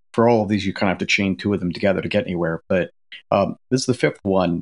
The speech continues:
and in reading about the five, one of them, there was a kind of a whole brouhaha because it turned out that that vulnerability, there was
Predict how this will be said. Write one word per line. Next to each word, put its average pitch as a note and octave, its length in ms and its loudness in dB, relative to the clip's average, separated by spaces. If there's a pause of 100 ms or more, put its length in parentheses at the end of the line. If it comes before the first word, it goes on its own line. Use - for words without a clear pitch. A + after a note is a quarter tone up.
and G#2 80 0
in G2+ 160 2
reading A2+ 240 4
about G#2+ 160 0
the - 60 -12
five, G2 580 2
one A#2+ 380 2
of A#2 120 0
them, G#2 360 2 (360)
there G#2+ 120 4
was G#2+ 220 2
a G2+ 120 0
kind - 200 -2
of G#2+ 100 2
a F2+ 40 0
whole A2 260 0
brouhaha G2+ 580 2
because F#2+ 360 -4
it F#2+ 100 -6
turned G#2 320 -2
out F#2+ 320 2
that F2+ 220 -2
that A2 260 2
vulnerability, G2 600 2
there F#2+ 100 2
was - 160 -2